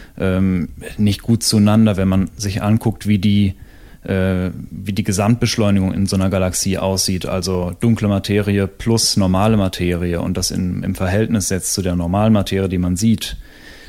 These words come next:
dann, äh, ist das über sehr, sehr viele Galaxien alles sehr gleichförmig, obwohl man ja eigentlich erwarten müsste, dass dunkle Materie total uneinheitlich verteilt ist in den verschiedenen Galaxien, weil es so verschiedene,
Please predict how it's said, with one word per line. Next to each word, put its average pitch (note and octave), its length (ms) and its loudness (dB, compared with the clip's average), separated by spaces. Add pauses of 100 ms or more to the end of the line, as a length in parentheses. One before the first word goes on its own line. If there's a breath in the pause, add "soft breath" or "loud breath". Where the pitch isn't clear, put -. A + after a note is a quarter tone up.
(120 loud breath)
dann, F#2+ 420 2
äh, F#2+ 640 -4
ist - 180 -4
das G2+ 160 -2
über G#2 260 -2
sehr, G#2+ 280 0
sehr A#2 160 2
viele B2+ 340 2
Galaxien A2 640 2
alles A2+ 340 0
sehr A2 240 2
gleichförmig, F#2+ 880 -2
obwohl G2 220 -2
man G2+ 100 2
ja F#2+ 140 0
eigentlich G#2 240 0
erwarten G2+ 400 0
müsste, G#2+ 460 2 (420 loud breath)
dass - 280 -2
dunkle G#2+ 300 2
Materie G2+ 640 0
total G2 480 -2
uneinheitlich G#2 1000 -2
verteilt A#2 460 0
ist A2 140 -4
in G2+ 60 -2
den F#2+ 120 -2
verschiedenen F#2+ 480 -2
Galaxien, F#2 520 -2
weil F#2+ 100 -2
es - 60 -4
so - 80 -6
verschiedene, F#2+ 520 -8